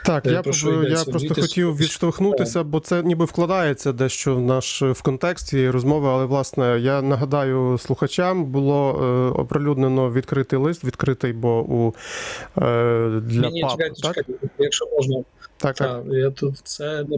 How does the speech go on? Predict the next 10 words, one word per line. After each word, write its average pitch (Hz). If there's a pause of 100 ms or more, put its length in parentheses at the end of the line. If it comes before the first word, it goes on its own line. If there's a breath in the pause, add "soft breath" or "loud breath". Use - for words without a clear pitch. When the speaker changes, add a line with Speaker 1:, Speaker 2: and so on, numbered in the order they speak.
Speaker 2:
пов'язано. 147
Ви 143
сказали 143
про 139 (420 loud breath)
зміни 151
до 135
закону, 139
в, 131
недопущення, 135 (180)
так, 139